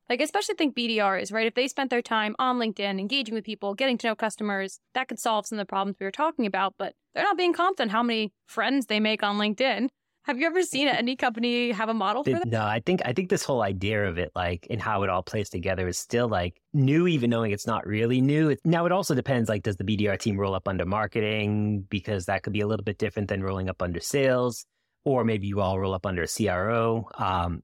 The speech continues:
Speaker 2: I, I haven't seen it. I think it would make a lot more sense because it's like, you know, why are you making a, a B D R do a hundred cold calls a day, say, randomly? They gotta send five hundred emails and you gotta connect with forty people on LinkedIn.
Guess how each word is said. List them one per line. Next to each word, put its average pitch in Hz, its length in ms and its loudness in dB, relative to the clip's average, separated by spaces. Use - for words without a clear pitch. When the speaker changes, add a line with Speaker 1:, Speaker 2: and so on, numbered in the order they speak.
Speaker 2:
I, - 280 -2
I 151 160 -2
haven't 139 240 0
seen 120 220 0
it. 165 140 0
I 120 100 -2
think 139 160 0
it 127 40 4
would 113 120 2
make 113 140 0
a 107 40 2
lot 95 220 0
more 104 140 0
sense 117 360 0
because 120 280 -2
it's 110 140 -4
like, 107 180 2
you 110 80 0
know, 104 80 0
why 98 280 0
are 117 40 2
you 117 180 4
making 107 420 0
a, 98 300 2
a 98 80 -2
B 104 160 -2
D 98 120 0
R 98 120 0
do 98 140 0
a 85 40 0
hundred 95 320 -4
cold 90 280 -4
calls 82 280 0
a 95 80 -4
day, 71 340 -2
say, 71 320 -4
randomly? 80 520 -6
They 110 80 -2
gotta 104 120 -2
send 95 220 -4
five 127 280 0
hundred 120 260 2
emails 95 720 0
and 104 100 0
you 98 80 -2
gotta 107 160 0
connect - 380 -4
with 107 120 -2
forty 139 260 2
people 117 360 -2
on 92 240 -2
LinkedIn. 92 480 -2